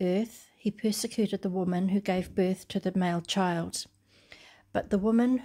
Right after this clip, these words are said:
who was given two wings of a greater eagle, that she might fly into the wilderness to her place,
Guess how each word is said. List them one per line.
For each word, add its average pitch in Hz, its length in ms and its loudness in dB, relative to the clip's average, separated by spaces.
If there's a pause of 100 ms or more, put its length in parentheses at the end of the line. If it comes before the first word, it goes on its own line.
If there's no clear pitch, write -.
(100)
who - 120 -6 (260)
was 226 240 -2
given 190 260 -2
two 233 240 -2
wings 185 320 0
of - 260 -6
a 180 80 -4
greater 175 380 -6
eagle, 175 460 -4 (400)
that - 180 -4
she - 240 -2
might 185 220 0
fly 185 320 0
into 196 240 -2
the 175 100 -2
wilderness 180 540 -2
to 190 140 -2
her 175 100 -2
place, 180 580 -4